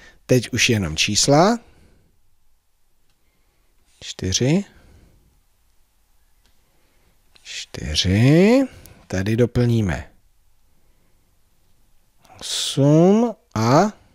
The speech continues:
jedna. Tady doplníme jedna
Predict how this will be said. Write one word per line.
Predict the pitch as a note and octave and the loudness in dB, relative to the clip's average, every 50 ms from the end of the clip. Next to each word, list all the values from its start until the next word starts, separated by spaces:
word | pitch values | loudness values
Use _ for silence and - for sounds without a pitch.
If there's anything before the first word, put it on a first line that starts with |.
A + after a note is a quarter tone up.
| _ _ _ _ _ _ _ _ _ _ _ _ _ _ _ _ _ _ _ _ _ _ _ _ _ _ _ _ _ _ _ _ _ _ _ _ _ _ _ _ _ _ _ _ _ _ _ - | _ _ _ _ _ _ _ _ _ _ _ _ _ _ _ _ _ _ _ _ _ _ _ _ _ _ _ _ _ _ _ _ _ _ _ _ _ _ _ _ _ _ _ _ _ _ _ -14
jedna. | - C3 B2 A#2+ D2+ E2 F#2 A2 B2 C#3+ D#3+ F3+ G3+ A#3+ C4 B3+ - _ _ _ - _ _ _ _ - - _ _ _ _ _ _ _ | -12 -12 -10 -10 -10 -8 -2 0 2 4 4 4 4 2 0 -2 -6 _ _ _ -20 _ _ _ _ -20 -20 _ _ _ _ _ _ _
Tady | - G2 G2+ G#2+ G#2+ B2 C3 | -2 0 0 2 4 4 4
doplníme | C3+ D#3 D#3+ - - F#3 F#3 F3+ F3 E3+ D#3+ D3 C3 G#2+ F2 D#2+ - - - - _ _ _ _ _ _ _ _ _ _ _ _ _ _ _ _ _ _ _ _ _ _ _ _ _ _ _ _ _ _ _ _ _ _ _ _ _ _ _ _ _ _ _ _ _ _ _ _ _ _ _ _ _ _ _ _ _ _ _ _ _ _ _ - - | 6 4 4 4 2 2 2 2 2 2 2 0 -2 -4 -6 -10 -12 -16 -20 -20 _ _ _ _ _ _ _ _ _ _ _ _ _ _ _ _ _ _ _ _ _ _ _ _ _ _ _ _ _ _ _ _ _ _ _ _ _ _ _ _ _ _ _ _ _ _ _ _ _ _ _ _ _ _ _ _ _ _ _ _ _ _ _ -20 -18
jedna | - - - F2+ G2 A#2 C#3+ D#3+ F#3+ A3+ A#3+ A3+ | -16 -12 -8 -4 0 2 2 4 4 2 0 -2